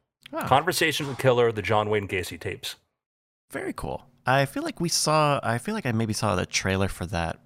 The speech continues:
Speaker 1: while we were, for Cord Killers. We watch a lot of trailers for Cord Killers. Um, and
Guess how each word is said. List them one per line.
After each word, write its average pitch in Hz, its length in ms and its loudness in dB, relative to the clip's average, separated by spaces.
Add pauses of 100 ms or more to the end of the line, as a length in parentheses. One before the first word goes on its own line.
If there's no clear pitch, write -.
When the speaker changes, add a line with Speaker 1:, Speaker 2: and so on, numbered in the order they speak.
(200)
Speaker 1:
while 98 340 0
we 90 120 -2
were, 90 140 -4 (260)
for 101 180 -2
Cord - 320 0
Killers. 87 320 -6
We 92 60 -4
watch 90 220 -4
a - 40 -8
lot - 100 -6
of 80 60 -10
trailers - 260 -10
for - 80 -18
Cord - 200 -12
Killers. - 360 -8 (460)
Um, 90 400 2
and 95 300 -4